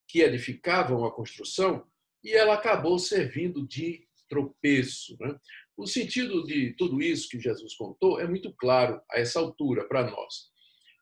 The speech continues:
Depois de Deus ter mandado os seus profetas, os seus mensageiros e o seu próprio filho,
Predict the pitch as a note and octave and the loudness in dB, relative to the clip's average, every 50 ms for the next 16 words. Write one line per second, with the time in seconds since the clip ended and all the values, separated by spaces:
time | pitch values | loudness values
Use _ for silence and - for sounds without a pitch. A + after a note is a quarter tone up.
0 | _ _ _ _ - G3 G3 G3+ - B3 C4 B3 - F3 E3 F3 E3+ D#3+ - - | _ _ _ _ 4 4 4 6 6 4 4 4 2 2 2 4 4 2 0 -2
1 | E3 D3+ C#3 C3 B2 A#2+ A#2+ C3 C3 B2+ A#2+ - - - - - C3+ A#2+ A#2 - | -2 -2 0 0 -2 0 2 2 2 2 2 0 -4 -6 -4 -2 -2 -2 -2 -4
2 | - - A#2+ G#2+ G2 - - - C#3+ D3 C3+ - - - - - - - - _ | -6 -4 -4 -4 -4 -4 -2 0 2 2 2 0 -4 -12 -12 -12 -14 -16 -16 _
3 | _ _ _ _ _ _ - A#2+ A#2+ - E3 D#3 B2+ C3+ C3+ C3 C3 - B2 F#2 | _ _ _ _ _ _ -10 -6 -4 -2 0 0 0 -2 -4 -4 -4 -4 -6 -6
4 | - - - C3 C#3+ C3+ A#2+ - - - - - F3 F3+ F3 - - F3+ D#3+ - | -6 -4 0 2 2 2 2 0 -6 -10 -6 -2 -2 -2 0 0 0 0 0 0
5 | - D3+ D3+ C#3+ D3 - - - - - F3 F3+ D3+ A#2+ - - | 0 0 2 2 0 -2 -8 -8 -6 -2 0 0 0 0 -2 -8